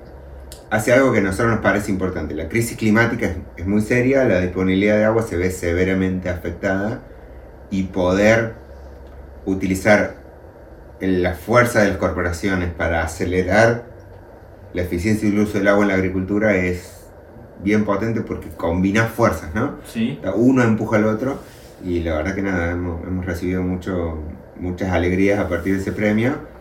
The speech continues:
Speaker 1: pero igual los premios no son importantes, lo importante es que estamos a-, trabajando con más agricultores y que nuestros agricultores están contentos con lo que hacemos.
Speaker 2: Você falou que vocês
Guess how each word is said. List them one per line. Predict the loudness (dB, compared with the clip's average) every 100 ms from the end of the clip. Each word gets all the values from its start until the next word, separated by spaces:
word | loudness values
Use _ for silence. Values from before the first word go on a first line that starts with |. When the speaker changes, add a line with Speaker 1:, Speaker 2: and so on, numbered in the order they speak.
| -20 -20 -20 -20 -2
Speaker 1:
pero | 2
igual | 6 6 6
los | 4
premios | 2 2 2
no | 0
son | 0 -2
importantes, | -2 -2 -2 -4 -4
lo | -6
importante | -6 -4 -2 -2 -2
es |
que | -4 -6 -6 -12 -20 -18 -12 -10 -6
estamos | -2 -2 -2 -4
a-, |
trabajando | -4 -4 -4 -4 -4
con | -6
más | -4
agricultores | -4 -4 -6 -2 0 0
y | 0
que | -4
nuestros | -8 -8 -10
agricultores | -10 -10 -10 -10
están | -8 -10
contentos | -10 -8 -6 -6 -8
con |
lo | -12
que | -14
hacemos. | -14 -18 -20 -20 -20 -20 -20 -20 -20 -20 -20 -20 -20 -20 -20
Speaker 2:
Você | -16
falou | -12 -6 -6
que | -6
vocês | -10 -12 -12